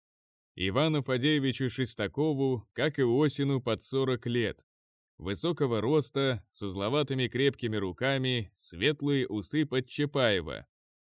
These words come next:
Воюет полтора года, был помощником командира взвода, но влетел, как и многие из наших подопечных, по пьянке.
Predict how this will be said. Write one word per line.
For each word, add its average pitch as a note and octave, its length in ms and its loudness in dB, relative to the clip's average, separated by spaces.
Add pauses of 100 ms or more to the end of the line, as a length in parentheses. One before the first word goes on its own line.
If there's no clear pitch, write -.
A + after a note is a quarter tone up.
(340)
Воюет D3 600 2
полтора C#3 480 0
года, A#2 560 0 (180)
был D3 340 2
помощником C3+ 720 0
командира A#2 600 0
взвода, C3 720 0 (200)
но C#3 320 -2
влетел, C3+ 600 2
как B2+ 180 -2
и B2 60 0
многие B2+ 440 0
из A2 220 -2
наших A#2+ 380 -4
подопечных, A#2 760 -2
по A2+ 140 -2
пьянке. G2 720 -2